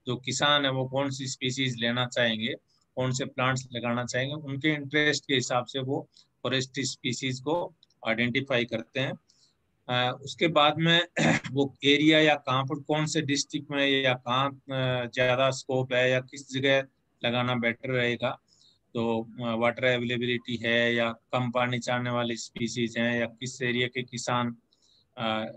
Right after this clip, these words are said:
ज्यादा हैं या कोई near नजदीक में कोई industry है, paper है, तो वहाँ, अ, किसान ज्यादा interested रहते हैं agroforestry plants लगाने में। तो ऐसा area भी जो state nodal agency है वो identify करते हैं।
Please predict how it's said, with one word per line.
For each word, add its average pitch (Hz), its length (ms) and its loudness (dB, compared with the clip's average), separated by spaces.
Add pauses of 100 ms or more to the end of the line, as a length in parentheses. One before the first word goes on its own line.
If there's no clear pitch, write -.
(140)
ज्यादा 120 300 2
हैं 120 140 2
या 120 140 0
कोई 120 440 -2
near 120 380 -4 (200)
नजदीक 120 500 -2
में 127 120 -4
कोई 123 220 -2
industry 127 520 -2
है, 117 160 2
paper 117 420 -4
है, 123 80 0
तो 139 120 -8
वहाँ, 123 400 -2 (480)
अ, 120 200 0 (160)
किसान 127 320 -2
ज्यादा 131 220 4
interested 139 600 0
रहते 123 320 0
हैं 120 240 0 (340)
agroforestry 113 680 -2
plants 117 400 -2
लगाने 113 300 -4
में। 143 140 -8
तो 143 120 -10
ऐसा 135 240 -2
area 139 360 2
भी 135 160 -2 (500)
जो 120 120 -2
state 143 380 2
nodal 143 340 0
agency 123 440 0
है 143 240 0
वो 120 160 0
identify 113 540 -4
करते - 360 -16
हैं। - 80 -18